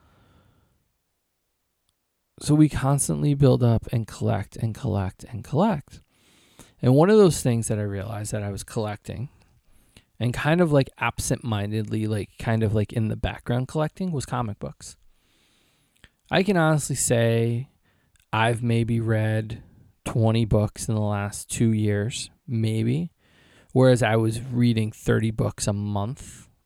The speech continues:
at one point. I, I remember my old pull list. It was about twenty-six to thirty books a month. And so thirty books a month for twelve months, what's that, like, thirty,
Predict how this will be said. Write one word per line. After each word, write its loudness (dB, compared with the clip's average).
at -2
one 0
point. -4
I, -4
I -4
remember -2
my -2
old -4
pull 0
list. -2
It 4
was 2
about 2
twenty-six 0
to 0
thirty 4
books -2
a -2
month. -10
And 2
so -2
thirty 4
books 2
a -2
month 0
for -4
twelve 0
months, -4
what's -14
that, -8
like, -10
thirty, -10